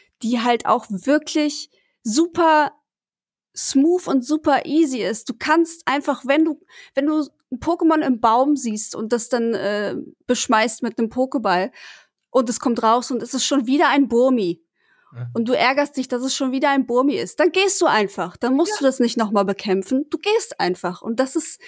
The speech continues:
Speaker 1: das ist so mega wichtig. Und vor allem, dass man auch eigentlich fast nur gegen wilde Pokémon und ganz, ganz selten gegen Menschen kämpft. Das macht mir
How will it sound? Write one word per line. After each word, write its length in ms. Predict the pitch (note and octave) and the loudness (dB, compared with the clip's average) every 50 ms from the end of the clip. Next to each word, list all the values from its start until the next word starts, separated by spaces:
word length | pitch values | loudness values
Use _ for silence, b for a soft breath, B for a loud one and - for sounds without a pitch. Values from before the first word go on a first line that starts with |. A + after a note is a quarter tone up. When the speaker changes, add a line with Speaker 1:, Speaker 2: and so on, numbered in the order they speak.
| B B B B B B B | B B B B B B B
Speaker 1:
das 200 | - - - - | 0 0 0 0
ist 200 | D#4+ - - - | -2 -2 -2 -2
so 420 | - A3 C4 C#4 C#4+ C#4+ D4 D4 C#4+ | -2 0 2 2 2 2 2 2 2
mega 680 | - A#3+ A#3+ A3+ B3+ C4+ C#4 B3+ B3 A#3+ A#3 A3 F#3+ - | 2 2 2 4 4 2 2 2 2 2 0 0 -2 -2
wichtig. 560 | A3+ A3+ A3 - - G3 G3 G#3+ - - - | -4 -4 -4 -4 -4 -4 -4 -6 -8 -10 -10
Und 240 | - G#3+ G#3+ A3 - | -8 -8 -8 -10 -8
vor 200 | - - - - | -6 -4 0 2
allem, 240 | G#3 A3+ A#3 A#3 | 2 2 2 2
dass 220 | A3 A3+ A3 - - | 0 0 -2 -2 -2
man 120 | G#3+ F#3 | -2 -2
auch 300 | - - G3 G3+ G3 - _ B B B B B B B - | 0 2 0 0 -2 -6 _ B B B B B B B 0
eigentlich 680 | - G#3 A#3+ C4+ C#4 A#3 - A#3+ A3 - - - _ _ | 2 2 4 2 2 0 -2 -6 -8 -8 -12 -18 _ _
fast 500 | - - - C4+ C4 C4+ C4 - - - _ - | -16 -6 0 0 0 0 0 -4 -6 -8 _ -2
nur 300 | A3 A3+ A#3 B3 B3 A#3+ | 0 2 2 4 2 2
gegen 400 | G#3 A#3 A#3 G#3+ A3 G3+ F#3 F#3 | 2 0 0 0 0 -2 0 2
wilde 340 | A3 A3+ A#3 A#3+ A#3 A3 A3 | 2 2 2 2 2 0 0
Pokémon 600 | A3 - - A#3 A3+ A3 - B3 G#3+ G3+ G3+ F#3 | 0 0 0 0 0 0 -2 -2 0 0 0 0
und 220 | - F#3 F3+ - - | 0 -2 -4 -2 0
ganz, 340 | G#3 G3+ G#3+ A3+ A3 - | 2 2 2 2 0 -2
ganz 200 | - G#3 G3+ G3 | -2 -2 -2 0
selten 300 | - G3+ G#3 - - G#3 | 0 0 0 0 -2 -2
gegen 260 | G3 G3 F#3 F#3+ F#3+ F#3 | -2 -2 0 0 2 2
Menschen 360 | F#3 F#3+ G3 - - G3+ F#3 | 2 2 0 0 -2 -4 -4
kämpft. 440 | - - F#3 F3 F3+ - - - - | -4 -4 -2 -2 -2 -4 -4 -2 0
Das 260 | G#3 G#3+ - - - | 0 0 -2 -4 -2
macht 240 | A3+ A3 G#3+ _ - | -2 -4 -2 _ 0
mir 380 | B3 A#3+ B3+ C4+ C4 C4 C4 | 2 2 4 2 2 0 -4